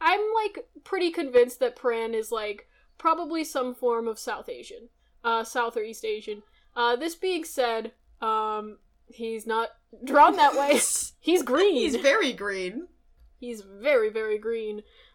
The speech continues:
Speaker 1: Um, and Elliot's a Simpson.
Speaker 2: Everett?
Speaker 1: But, to rephrase
Speaker 2: Everett?
Speaker 1: myself, they are the most visibly,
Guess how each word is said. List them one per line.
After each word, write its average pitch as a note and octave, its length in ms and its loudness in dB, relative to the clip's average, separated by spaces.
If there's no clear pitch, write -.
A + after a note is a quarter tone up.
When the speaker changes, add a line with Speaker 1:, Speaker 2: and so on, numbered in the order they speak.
Speaker 1:
Um, A3+ 560 -2
and A#3+ 160 -2
Elliot's D#4 400 -2
a A#3 40 -10
Simpson. A3+ 360 0
Speaker 2:
Everett? F4 180 -2
Speaker 1:
But, B3+ 380 4
to C4 100 -6
rephrase C4+ 360 -2
Speaker 2:
Everett? F4 160 -2
Speaker 1:
myself, C4+ 320 -4
they C#4 140 2
are D#4+ 80 0
the D#4+ 60 -4
most D4 220 -4
visibly, D4 960 -4